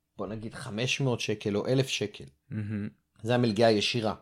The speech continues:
Speaker 1: ועוד כל מיני מלגות מסביב שמקבלים.
Speaker 2: מהמם.
Speaker 1: עכשיו, אה, אני, אני לא רוצה להיכנס כי אני לא באמת יודע את כל הקומבינות, אבל מקבלים הרבה מאוד, כל מיני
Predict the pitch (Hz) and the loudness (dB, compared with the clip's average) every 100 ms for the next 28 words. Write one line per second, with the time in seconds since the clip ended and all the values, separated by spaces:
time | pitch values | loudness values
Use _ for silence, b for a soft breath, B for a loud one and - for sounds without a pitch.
0 | _ b b b b 104 117 120 151 139 | _ b b b b -4 -2 4 4 4
1 | - 147 151 139 131 127 117 107 127 131 | 2 4 4 2 4 4 2 4 2 2
2 | 117 - 101 98 127 107 110 98 - 85 | -4 -2 -2 0 0 0 -4 -4 -6 -10
3 | 85 71 - _ 104 107 101 85 - 104 | -10 -12 -18 _ -6 -2 -2 -4 -8 -2
4 | - 127 104 b b b b _ 113 113 | 2 2 2 b b b b _ -4 -2
5 | 110 107 104 - _ - 127 135 - 151 | 0 0 -2 -6 _ -6 -2 -2 -2 0
6 | 156 160 160 156 139 135 135 135 120 117 | 4 4 4 2 2 2 2 2 0 0
7 | 127 135 113 107 107 101 - 113 110 - | 2 2 0 -2 0 -2 0 0 0 -2
8 | 110 101 120 107 - - _ _ _ _ | -2 0 2 0 -4 -12 _ _ _ _
9 | _ _ _ _ _ _ 123 127 139 139 | _ _ _ _ _ _ 0 2 2 2
10 | 151 165 127 113 139 139 117 - 180 180 | 4 4 4 4 4 6 4 4 2 4